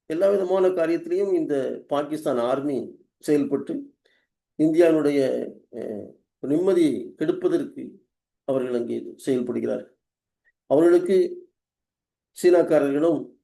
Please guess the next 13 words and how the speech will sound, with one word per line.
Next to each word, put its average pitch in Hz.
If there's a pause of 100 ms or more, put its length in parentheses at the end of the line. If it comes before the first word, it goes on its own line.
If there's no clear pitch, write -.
உதவி 143
செய்கிறார்கள். 117 (1600)
ஏனென்றால் 147
இந்தியாவிலே 156
அமைதி 147
இருக்கக்கூடாது 147
என்று 147
ஒரு 139
சில 127 (280)
கூட்டங்களுக்கு 147 (1500)
ஒரு 139
எண்ணங்கள் 170
இருக்கின்றன. 127